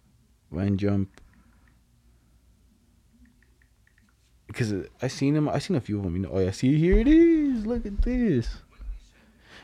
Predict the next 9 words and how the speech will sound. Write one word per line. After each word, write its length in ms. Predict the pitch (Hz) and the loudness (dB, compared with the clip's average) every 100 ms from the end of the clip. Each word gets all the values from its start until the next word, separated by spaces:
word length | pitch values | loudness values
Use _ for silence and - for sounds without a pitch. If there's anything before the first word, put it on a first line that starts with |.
| - | -10
Wendy's 600 | 92 123 156 127 113 113 | 0 4 4 4 4 2
got 200 | 123 113 | 0 -2
that 120 | 104 92 | 0 -2
fucking 300 | 110 110 101 | -2 -2 0
new 140 | 110 | 0
fucking 300 | 107 107 92 | -4 -10 -14
smacker 400 | - - 113 - | -20 -14 -14 -12
and 140 | 110 110 | -16 -16
shit. 180 | - | -18